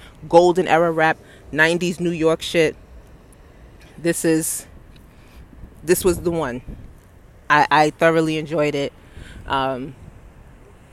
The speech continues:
taken from my man Ghostface, shout out to Bob, the cat, the, the comedic cat that was there. But, you know, I love you guys. And when I say that, I'm not saying it to be facetious. I'm not just throwing it out there. I love each and every one of you.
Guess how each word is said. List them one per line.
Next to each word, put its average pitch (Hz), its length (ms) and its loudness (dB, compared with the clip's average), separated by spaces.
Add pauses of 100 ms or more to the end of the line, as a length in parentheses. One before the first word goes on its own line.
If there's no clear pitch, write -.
(220)
taken 175 300 2
from 165 180 -2
my 160 80 0
man 156 260 -2
Ghostface, 156 420 -2
shout 143 240 -2
out 143 160 -2
to 160 80 -6
Bob, 156 420 6
the 156 100 -8
cat, 156 420 2
the, 131 80 -8 (100)
the 143 60 -10
comedic 151 400 -4
cat 147 280 2
that 135 140 0
was 147 180 -10
there. 147 280 -2 (420)
But, - 220 -4
you 196 60 -2
know, 165 180 0
I 165 120 10
love 170 280 4
you 170 120 -10
guys. 135 320 -2
And 151 120 -6
when 160 100 0
I 160 60 4
say 196 220 2
that, 170 160 0
I'm 156 140 2
not 165 180 0
saying 180 320 -2
it 165 100 -6
to 170 80 -12
be 156 140 -8
facetious. 160 640 -12
I'm 143 140 -6
not 147 140 -6
just 165 200 -8
throwing 151 280 -4
it 143 60 -4
out 147 220 2
there. 131 160 -2
I 127 140 2
love 165 260 -2
each 151 240 -14
and 147 80 -12
every 143 240 -8
one 135 200 -10
of 123 120 -12
you. 104 160 -16